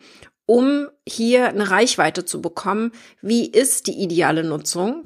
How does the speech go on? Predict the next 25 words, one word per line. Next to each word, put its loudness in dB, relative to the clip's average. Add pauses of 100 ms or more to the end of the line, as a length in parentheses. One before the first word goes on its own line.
der 2
Stories 0
und 2
was 0
können 0
wir 0
uns -2
bei -4
Instagram 0
angucken, -4 (420)
abgucken -4
und 2
davon 0
lernen, 2 (340)
damit 0
wir 2 (180)
mit 0
Vorreiter 2
sind -4
auf 4
Facebook, -4 (420)
die 0
die -4
Stories 0
nutzen. -6